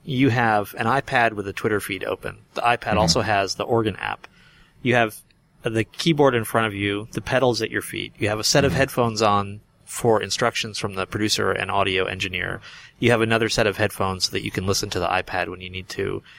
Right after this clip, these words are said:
Speaker 2: Mm-hmm.
Speaker 1: And you also have your phone to tweet, tweet people back. And that's all happening kind of simultaneously while the game is going on.
Speaker 2: And my friends will, uh, text me during the game. <laughs> And sometimes my friends, uh, um, they don't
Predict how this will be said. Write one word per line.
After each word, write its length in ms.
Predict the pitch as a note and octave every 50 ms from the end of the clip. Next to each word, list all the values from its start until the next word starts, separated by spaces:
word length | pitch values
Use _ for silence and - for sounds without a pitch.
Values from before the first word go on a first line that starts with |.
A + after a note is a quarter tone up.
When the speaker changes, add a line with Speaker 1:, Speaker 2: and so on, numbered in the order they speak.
| - -
Speaker 2:
Mm-hmm. 180 | - F#2+ F2 F2 E2+ A#2
Speaker 1:
And 140 | A#2 A#2
you 100 | A2+ A#2
also 180 | A#2 A2 - A#2
have 140 | G#2+ A2 G2+
your 140 | G2+ G2+ -
phone 340 | - - G#2+ G2+ F#2+ F#2
to 80 | F2+ F#2+
tweet, 220 | - - - A#2 - - - - - - -
tweet 160 | - C#3 B2+
people 220 | - A#2+ - A2 G#2
back. 320 | G2+ G2 F#2 F#2+ - - -
And 80 | A#2+
that's 140 | A2+ A2 -
all 220 | - C3 A#2+ A#2+
happening 600 | A#2 A#2 A2 A2 - G#2 G2 F#2 F#2 F#2+ F#2+ G2 A2 _ _
kind 120 | - G#2 F#2+
of 80 | F#2
simultaneously 800 | - - A2+ A2 G#2 G#2 - G#2+ G#2 F#2+ F#2+ F#2 - - G#2 G2
while 180 | F#2 F#2+ G2
the 80 | G2 G2+
game 220 | F#2 F#2 F#2+ G2+
is 100 | G#2+ G#2+
going 240 | - A2+ G#2+ G#2+ A2+
on. 140 | A2+ G#2+ G2+
Speaker 2:
And 220 | G#2+ G#2 G2+ G2
my 140 | G2 F2+ F2+
friends 540 | - - - G#2+ G2+ G2+ G2 F#2+ F#2+ - -
will, 260 | F2 F2 E2+ E2 D2 -
uh, 360 | - D2+ C2+ A#1 G#1 C#2 G2 -
text 400 | - - F#2 - - - - -
me 80 | C#2+ D#2
during 200 | D#2 C2+ B1+ B1+
the 80 | C#2 -
game. 280 | - G1+ - - F2+ -
<laughs> 40 | - - E5+ E5+ F#5 G#5 G#5 G#5+ A5 A5 - - - - - - - - E4+ - - - - - - D#3
And 140 | A2+ G#2+
sometimes 540 | - - C3+ C#3 D3+ - C#3 B2 A#2 G#2+ -
my 160 | A#2 G#2+ G#2
friends, 540 | G#2 - - A2 A2+ A2+ G#2 F#2+ G#2 F#2+ -
uh, 480 | A2+ F2+ E2+ E2+ D#2+ D#2 E2 F#2 F#2+ F#2+ - - - - - - - - - - - - F2+
um, 360 | F#2+ F2+ F2 D#2+ E2 F#2 F2 - G2+
they 180 | F#2+ F#2+ G#2
don't 260 | A2 B2 B2 A#2+ -